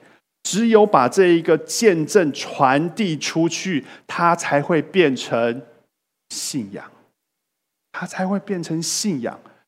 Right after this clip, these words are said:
你如果那个知识是不，那个概念成为你的知识，是它不能够影响人的。但是你必须把它传递出去，才可能会变成信仰。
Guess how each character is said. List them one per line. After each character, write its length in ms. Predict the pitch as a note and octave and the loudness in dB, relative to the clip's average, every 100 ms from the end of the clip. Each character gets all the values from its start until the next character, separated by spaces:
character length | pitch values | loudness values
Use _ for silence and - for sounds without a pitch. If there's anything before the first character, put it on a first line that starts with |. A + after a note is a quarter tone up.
| _ | _
你 160 | C3 C#3+ | -4 0
如 120 | G3 | 2
果 120 | A3+ | 2
那 120 | G#3 G#3 | 2 -2
个 120 | F3+ | -4
知 240 | - F#3+ | -6 -6
识 220 | F#3 - | -6 -6
是 160 | E3+ - | -6 -6
不， 200 | - G#3+ | -4 -2
那 180 | F#3 G3 | -2 -4
个 120 | F#3+ | -6
概 240 | F3 G3+ F3 | -2 -2 0
念 180 | F#3 E3+ | -2 -2
成 180 | E3 E3 | -4 -4
为 80 | |
你 60 | F3+ | -2
的 80 | C3 | -4
知 180 | A#2+ E3 | -6 -10
识， 160 | D#3+ | -8
是 160 | E3 - | -10 -10
它 140 | E3+ | -12
不 220 | F#3 - | -8 0
能 180 | B3 G3+ | 2 2
够 160 | G#3 F#3 | 2 2
影 160 | D#3 | 2
响 300 | F3+ D#3 A2 | 0 -2 -2
人 180 | G#2 G2 | -6 -10
的。 120 | G#2+ - _ _ _ _ _ | -12 -18 _ _ _ _ _
但 80 | - | -10
是 140 | F3 F#3+ | -6 -4
你 60 | |
必 100 | F3+ | -4
须 100 | G3 | -6
把 80 | F#3+ | -4
它 80 | F3+ | -4
传 260 | F#3 F3 | -4 -4
递 140 | F#3 F3+ | -4 -4
出 180 | E3+ F3+ | -4 -6
去， 300 | - F#3+ D3 - _ - | -6 -6 -6 -12 _ -18
才 300 | - C3 C#3 | -10 -6 -6
可 200 | - B2 | -6 -8
能 160 | C3 | -6
会 80 | B2+ | -6
变 280 | B2+ - B2 | -6 -4 -4
成 220 | A2 G2+ | -6 -10
信 400 | G2 - - A#2 | -8 -6 -6 -8
仰。 120 | F#2 | -10